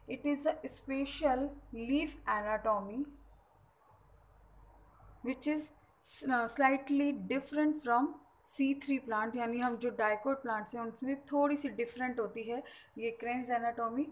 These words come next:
इसमें डिस्कस करते हैं what is C, uh, crane's anatomy। C three cycle, uh, जो C four cycle में crane's anatomy हम देखें, लीफ की जो ये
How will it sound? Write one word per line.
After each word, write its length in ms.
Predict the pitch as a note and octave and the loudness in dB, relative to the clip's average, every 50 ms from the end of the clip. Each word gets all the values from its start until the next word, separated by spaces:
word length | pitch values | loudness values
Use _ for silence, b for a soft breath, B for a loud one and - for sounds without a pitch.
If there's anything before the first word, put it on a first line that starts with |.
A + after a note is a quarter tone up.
| - - _ _ _ _ _ _ _ _ - | -8 -16 _ _ _ _ _ _ _ _ -12
इसमें 300 | - - - - A#3 A3 | -12 -8 -6 -6 -6 -4
डिस्कस 380 | F#3+ A3 A3 - - C#4 C#4 - | -4 -4 -4 -4 -4 -4 -4 -2
करते 300 | - C4+ A#3+ A3+ - B3 | -2 -2 -2 0 -2 -2
हैं 140 | A#3+ C4 B3 | -2 0 2
what 220 | A3+ A3+ A3 A3+ B3 | 2 0 0 0 -4
is 80 | A#3+ | -8
C, 280 | - - - C4 C4+ C4+ - - - - | -8 -6 -4 -4 -4 -6 -8 -12 -10 -8
uh, 220 | G#3+ G#3 G#3 G3+ G3 - | -6 -6 -6 -8 -10 -6
crane's 320 | - A#3+ A#3+ A#3+ A#3+ A#3+ B3 | 0 2 2 2 2 0 0
anatomy। 540 | A#3+ A#3 A#3 A#3 A#3 A#3+ A#3 A#3 A#3+ D4 D4 - - - _ _ _ _ _ _ _ _ - - - - - - - - - - - - - - | 0 0 0 -2 0 0 0 0 0 -2 -2 -4 -10 -20 _ _ _ _ _ _ _ _ -20 -20 -20 -20 -20 -20 -20 -20 -20 -20 -20 -20 -20 -16
C 460 | - A#3 G#3 G3+ F#3+ G3 - B3 C4+ C4+ - | -14 -12 -12 -12 -14 -14 -10 -10 -10 -10 -8
three 160 | - C#4 C#4 | -6 -6 -6
cycle, 340 | C#4 - B3+ A3 G#3+ G#3+ - - - | -4 -4 -4 -4 -4 -6 -10 -10 -8
uh, 160 | A3 G#3+ A3 G3 F#3+ | -8 -8 -8 -10 -12
जो 80 | A3+ | -14
C 220 | - - C4+ C4+ C4+ | -10 -6 -6 -6 -4
four 140 | C4+ C#4 C4 | -4 -4 -4
cycle 400 | C4 - B3 A3 G#3 G#3+ A3 G#3+ G#3+ A#3 | -2 -2 -4 -4 -2 -4 -6 -8 -6 -4
में 140 | C4 D4+ D4+ B B B B B B B - - - | -4 -6 -6 B B B B B B B -20 -16 -4
crane's 320 | - B3+ B3+ C#4 C#4+ C#4+ | 0 2 4 4 4 2
anatomy 560 | C#4 B3+ B3+ - - - B3 A#3+ B3 B3 B3 | 2 0 0 0 -2 -4 -4 -4 -4 -6 -6
हम 160 | C4 B3 A3 | -8 -8 -8
देखें, 260 | G#3+ A3+ A3+ - C4+ B3 | -10 -10 -10 -10 -10 -8
लीफ 420 | A#3 A3 A3+ B3+ C#4 D4+ D4+ - - | -8 -8 -4 -2 -2 -2 -2 -4 -8
की 160 | C#4 C4 A3 A#3 B3 | -10 -10 -8 -6 -6
जो 80 | B3 B3+ B3+ B3 B B B B B B B _ - A3+ | -6 -4 -6 -8 B B B B B B B _ -14 -12
ये 80 | C4 | -6